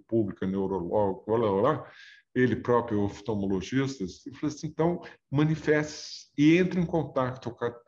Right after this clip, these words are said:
Academia Nacional de Medicina dos Estados Unidos, da francesa, da, de Singapura, para que isso forme uma aliança das academias. A Associação Médica Internacional, Global,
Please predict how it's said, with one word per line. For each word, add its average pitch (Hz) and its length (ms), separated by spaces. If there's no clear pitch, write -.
Academia 117 580
Nacional 104 580
de 95 160
Medicina 101 600
dos 160 320
Estados 110 400
Unidos, 98 480
da 131 140
francesa, 123 880
da, 123 540
de 151 260
Singapura, 139 920
para 151 140
que 151 180
isso 151 260
forme 143 380
uma 123 180
aliança 117 380
das 113 220
academias. 113 880
A 143 160
Associação 165 640
Médica 131 880
Internacional, 104 1080
Global, 113 540